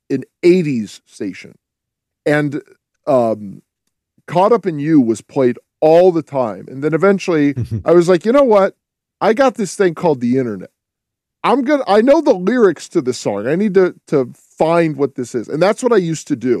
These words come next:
Speaker 1: is I would hear a song and then I would, I would just write the lyrics down. And I was like, "Okay, okay, now what is this?" And then I would go and, like, like, in quotes, I would put the lyrics that I wrote. And that's how I, I found a bunch of bands. Now you have apps that you just, like,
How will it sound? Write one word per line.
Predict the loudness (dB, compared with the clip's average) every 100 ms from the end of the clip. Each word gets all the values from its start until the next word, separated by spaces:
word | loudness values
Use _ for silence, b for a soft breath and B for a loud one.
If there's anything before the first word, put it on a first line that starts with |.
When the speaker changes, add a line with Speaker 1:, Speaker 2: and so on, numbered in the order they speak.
| -4
Speaker 1:
is | -8 -6
I | -2
would | 0 0
hear | -2 -6
a |
song | -2 2 4 2 -4 _ _
and | -6 2
then | 2 2 -8 _ -18 -10
I | 0 4
would, | 4 2 -10 _ _ _ _ _ _ _ _ -4 0
I |
would | 0
just | -2 -6
write | 0 0 0
the |
lyrics | -4 -2 -2 -4 -10
down. | -14 -14 -20 _ _ _
And | -8 -6
I |
was | -4
like, | -2
"Okay, | 0 0
okay, | -4 -6 -10
now | -8 0
what | 0
is | 0 -2
this?" | -6
And | -6 -6
then | -2
I |
would | -2 -2
go | 2 4 4
and, | 2
like, | -2 -8 -12 _ _ -10
like, | -8 -8 _ 0
in | 0
quotes, | 0 2 2 2 -4
I | -10
would | -10 -12
put | -8
the | -4
lyrics | -4 -4 -6
that | -10
I | -8
wrote. | -8 -8
And | -6
that's | -6 -4
how | -4 -2
I, | -2 -4
I | -12
found | -8 -6 -6
a |
bunch | -6 -8 -8
of |
bands. | -10 -10 b b b
Now | 0 2 2
you | 2 0
have | -2 -4
apps | -4 -4 -10 -12
that | -8 -8
you | -8
just, | -10 -8
like, | -10 -10